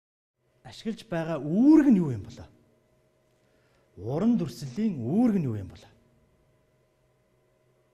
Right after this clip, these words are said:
Бүгдээрээ эргцүүлээд дэвтэртээ бичээ. За,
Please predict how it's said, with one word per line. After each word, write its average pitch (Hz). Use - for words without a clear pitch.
Бүгдээрээ 147
эргцүүлээд 143
дэвтэртээ 156
бичээ. -
За, 127